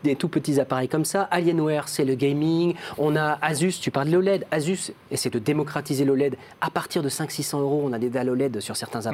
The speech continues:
Speaker 1: appareils, jusqu'à leur très haut de gamme. Comment Samsung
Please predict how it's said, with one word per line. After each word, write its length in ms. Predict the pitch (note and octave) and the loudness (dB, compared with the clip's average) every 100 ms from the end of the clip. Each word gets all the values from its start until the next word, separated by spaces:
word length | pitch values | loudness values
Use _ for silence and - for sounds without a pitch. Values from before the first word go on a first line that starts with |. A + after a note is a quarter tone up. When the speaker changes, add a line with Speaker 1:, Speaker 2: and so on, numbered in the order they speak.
| A#2 | 0
Speaker 1:
appareils, 260 | A2 G3+ - - - - | 0 0 -4 -12 -12 -4
jusqu'à 340 | C3 E3+ - | 0 2 2
leur 100 | C3 | 0
très 140 | - A#2+ | 0 -2
haut 80 | A#2 | 0
de 40 | |
gamme. 200 | D#3 A#3+ - - - - | 0 0 -6 -16 -20 -2
Comment 380 | G#3+ G3+ F3+ A#3 | 2 4 2 0
Samsung 420 | - C#3 - C#3+ | 0 0 2 0